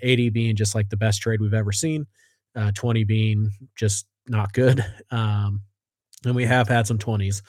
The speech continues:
uh, before. Most of the, most of the, the grades fall between forty and fifty, uh, just because, again, you know, making trades off the top of your head is incredibly hard, and we're doing it with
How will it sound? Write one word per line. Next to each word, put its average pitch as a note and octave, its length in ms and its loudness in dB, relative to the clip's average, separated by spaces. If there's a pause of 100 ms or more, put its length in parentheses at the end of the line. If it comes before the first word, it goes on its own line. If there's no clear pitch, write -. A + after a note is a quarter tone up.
(440)
uh, G#2+ 240 0
before. G#2 320 0
Most C3 320 4
of C#3 40 0
the, C3+ 360 4
most C3+ 260 2
of C#3 60 -2
the, C3 380 0
the A#2 260 0
grades A#2+ 380 0
fall A#2 200 0
between A2+ 300 -4
forty A#2 320 -2
and G#2 120 -2
fifty, A#2 420 0 (500)
uh, G#2+ 220 0
just G#2 200 -2
because, A2 340 0
again, G2+ 440 2
you A#2 100 -2
know, G2+ 300 0
making A2+ 480 0
trades A2+ 500 -2
off A2 140 0
the G#2+ 80 -6
top A2 220 -2
of A2+ 40 -8
your G#2 140 -2
head A2 220 2
is G2+ 100 0
incredibly G2+ 480 0
hard, G#2 360 2 (440)
and A2 200 0
we're A2 120 2
doing A2+ 280 0
it A2 120 0
with A2 120 -2